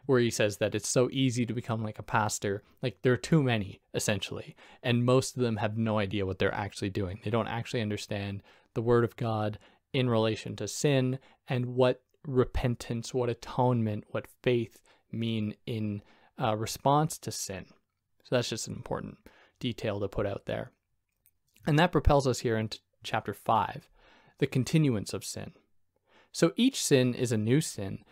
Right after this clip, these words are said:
but is also hereditary sin. From, and this is from the concept of anxiety, where no new sin is really totally new. It, it belongs to a history of sin. So when we lose sight of this, we too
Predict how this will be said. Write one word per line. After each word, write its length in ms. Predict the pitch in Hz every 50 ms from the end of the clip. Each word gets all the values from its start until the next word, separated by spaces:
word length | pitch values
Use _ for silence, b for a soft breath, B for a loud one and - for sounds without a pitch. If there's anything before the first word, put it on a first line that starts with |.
| b b b
but 140 | - 143 143
is 100 | 135 131
also 400 | 135 127 151 160 - - 147 131
hereditary 640 | - 135 120 117 120 123 113 - - 107 95 101
sin. 320 | - - - 98 95 - - - _ _ _ _ _ _ -
From, 320 | - 113 101 95 104 - -
and 140 | 113 107 104
this 160 | 101 - -
is 80 | 104
from 140 | - 107 98
the 80 | 98 107
concept 440 | - - 120 113 - - 117 - -
of 80 | 107
anxiety, 520 | 107 98 104 113 135 147 151 143 135 123 113
where 340 | 110 107 101 98 101 - _ _ _ -
no 140 | 127 131 143
new 160 | 143 139 127
sin 240 | - - 131 113 110
is 160 | 104 101 107
really 380 | 104 101 98 95 95 95 98 _
totally 360 | - - 113 110 104 95 92 92
new. 340 | 101 110 95 - - - - -
It, 180 | 120 - - -
it 140 | 127 123
belongs 380 | - 123 113 110 110 110 - -
to 100 | - 104
a 60 | 98
history 340 | - 131 127 - - 117 107
of 100 | 104 -
sin. 300 | - - 110 107 113 120 - _ _ _ _ _ _ _ b b b b b b b b b b
So 140 | b - 151
when 160 | 147 160 185
we 120 | 226 262 240
lose 260 | 208 202 175 - -
sight 320 | - - 127 123 160 170
of 100 | 139 117
this, 380 | - 95 - - - - - -
we 80 | 147 135
too 200 | - 160 160